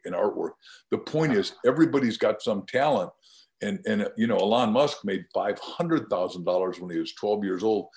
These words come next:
and he's one of my heroes. And he's an addicted reader, and he's from South Africa and all that. And his parents really smart, and God bless them. But the point is,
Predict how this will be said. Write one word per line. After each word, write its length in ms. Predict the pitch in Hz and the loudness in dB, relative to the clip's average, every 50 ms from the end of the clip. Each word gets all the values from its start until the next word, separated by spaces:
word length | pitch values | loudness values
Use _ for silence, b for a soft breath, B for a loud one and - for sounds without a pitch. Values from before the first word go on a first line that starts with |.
| b b b b b | b b b b b
and 80 | 101 | -6
he's 120 | 98 95 92 | -6 -2 -2
one 120 | 113 110 | -2 0
of 60 | 104 | 0
my 160 | 101 92 87 85 | -2 -2 -4 -4
heroes. 500 | 92 135 156 147 113 90 78 - - - b b b b | -2 0 2 2 2 2 0 -2 -6 -12 b b b b
And 100 | - 104 | -2 0
he's 180 | 110 113 107 110 | 2 2 2 2
an 100 | 107 95 | 0 0
addicted 500 | 87 87 85 117 131 127 - - 98 90 | -2 -2 0 0 -2 0 -2 -6 -6 -4
reader, 320 | 90 92 90 82 90 98 | -2 -2 -2 -2 -2 -2
and 80 | 95 90 | -2 -4
he's 140 | 90 - | -6 -8
from 160 | - 107 104 - | -6 -8 -6 -2
South 260 | - 113 104 - - | 0 0 0 2 2
Africa 380 | 92 90 90 - - - 92 | 0 0 0 -2 -6 -6 -4
and 80 | 90 90 | -2 -2
all 180 | 90 90 87 87 | -2 0 0 -2
that. 80 | 87 | -2
And 80 | 90 95 | -4 -6
his 120 | 90 85 | -8 -10
parents 420 | - - 120 110 104 98 - - 90 | -8 -6 -4 -2 -2 -4 -6 -8 -4
really 240 | 90 95 104 113 | -2 0 0 0
smart, 420 | 110 - - - 82 82 87 - - | -2 -2 -6 -4 -4 -4 -4 -4 -8
and 100 | 90 78 | -8 -6
God 240 | - - 107 95 87 | -2 -2 -2 -2 0
bless 280 | 101 104 104 101 - | 0 0 0 0 -2
them. 180 | - 92 95 - b b b b b b | -6 -10 -10 -12 b b b b b b
But 140 | - 107 107 | -6 -4 -4
the 60 | 117 | -4
point 400 | 98 - - - 151 165 165 147 | -6 -6 -4 0 2 2 2 4
is, 200 | 117 107 104 104 | 2 2 0 0